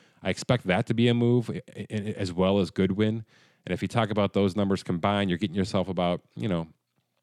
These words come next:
three point seven five million of cap to work with. Uh, the, the question mark with the wide receivers in San Francisco in twenty twenty will be Emmanuel Sanders, who I think is,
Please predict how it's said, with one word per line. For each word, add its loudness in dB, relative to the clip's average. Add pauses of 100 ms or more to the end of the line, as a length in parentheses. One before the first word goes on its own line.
(180)
three 2
point 0
seven 0
five 0
million 2
of -6
cap -2
to -6
work 0
with. -2 (840)
Uh, 0
the, -4
the -2
question 2
mark 2
with 2
the -2
wide 4
receivers 2
in 0
San 2
Francisco 0
in 4
twenty 0
twenty 2
will 4
be 4
Emmanuel 2
Sanders, 0 (520)
who 2
I 2
think 0
is, -2